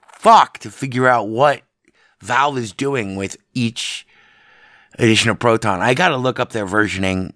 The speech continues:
system, 'cause it's weird. It's really weird. Like, there's just, like, a major version every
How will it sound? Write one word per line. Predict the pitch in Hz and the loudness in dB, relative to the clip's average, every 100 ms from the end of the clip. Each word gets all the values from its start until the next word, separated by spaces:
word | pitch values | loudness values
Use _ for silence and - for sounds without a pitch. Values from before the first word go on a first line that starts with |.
| - | -4
system, | - 101 - 92 90 90 _ - - - | 0 0 2 0 0 -6 _ -18 -18 -8
'cause | - 156 | 0 2
it's | 196 143 | 2 0
weird. | 170 147 107 92 | 0 2 0 -4
It's | - 160 - | 0 0 2
really | 131 147 131 | 2 4 4
weird. | 120 117 90 - | 2 0 -2 -2
Like, | 113 107 - _ | -2 -2 -4 _
there's | 95 127 120 | -4 0 0
just, | 101 | 0
like, | 127 | 0
a | 120 | 0
major | 113 120 120 135 | 2 2 2 2
version | 113 127 110 117 | 2 0 0 -4
every | 104 110 101 113 113 107 | -4 -6 -2 0 0 -2